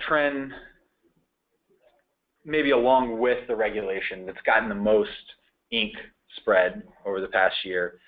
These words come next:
has been that about consolidation. So it's not just consolidation, there's also convergence, but the big one in this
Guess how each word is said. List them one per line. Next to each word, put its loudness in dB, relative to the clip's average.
has 0
been 4
that 2
about 2
consolidation. 0
So 6
it's -8
not 2
just -4
consolidation, 0
there's -6
also 2
convergence, -2
but 0
the -2
big 2
one 0
in -4
this 2